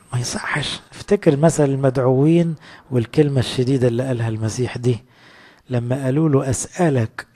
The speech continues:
أن تعفيني"، كل واحد اعتذر بأدب، بقى يقول له: "يا رب من ف-، يعني أعذرني، اعفيني". قال: "المدعوون لم يكونوا مستحقين". يبقى ما يستاهلش، ما يستاهلش يدخل السما.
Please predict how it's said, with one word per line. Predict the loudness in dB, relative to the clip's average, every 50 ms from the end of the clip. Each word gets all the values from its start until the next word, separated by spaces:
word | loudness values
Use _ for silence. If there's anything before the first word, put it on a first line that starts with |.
| -4
أن | -4 -4 -4 -4 -2
تعفيني"، | -2 -2 -2 -2 -4 0 0 2 2 2 2
كل | 4 4 4 6 6
واحد | 4 4 2 2 2
اعتذر | 0 0 2 2 2 4 4 2 2
بأدب، | 2 0 0 2 2 2 2 0 0 -6 -18 _ _ _ _ _ _ _ _ _ _ _ _ _ _ _ _ -4
بقى | -2 0 0 0
يقول | 2 2 2 4 4
له: | 4
"يا | 4
رب | 4 2 2 0 -4 -10 -6
من | -4 -4
ف-، | -4 -6 -10 -8
يعني | -4 -4 -2 -2 -2 -2 0
أعذرني، | 2 4 4 4 4 6 6 6 4 2 -2 -4 -6 -8 -10 _ _ _ _ _ _ 0 2
اعفيني". | 2 2 2 -2 0 0 2 2 2 2 0 -4 -6 -8 _ _ _ _ _ _ _ _ _ _ _ _ -20 -20 _ _ _ 2
قال: | 4 6 6 6
"المدعوون | 6 4 4 4 2 2 2 4 4 4 4 4 4 4 4 4 4 2
لم | 2 0 0 2
يكونوا | 2 0 0 0 -2 -4 -4 -4 -4
مستحقين". | -6 -8 -10 -8 -8 -6 -6 -6 -8 _ -10 -12 -12 -12 -14 -18 -20 -20 _ -20 _ _ _ _ _ _ _ _ _ _ _ _ _ _ _ _ _ _ _ _ _ 2 2
يبقى | 2 2 2 2
ما | 2 2 2
يستاهلش، | 2 -2 -2 -2 -2 -2 -2 -4 -6 -10 -10 -12 -12 _ _ _ _ _ _ -2 0
ما | 0
يستاهلش | 0 2 2 2 2 4 2
يدخل | 2 2 2 2 2
السما. | 0 0 2 2 2 2 2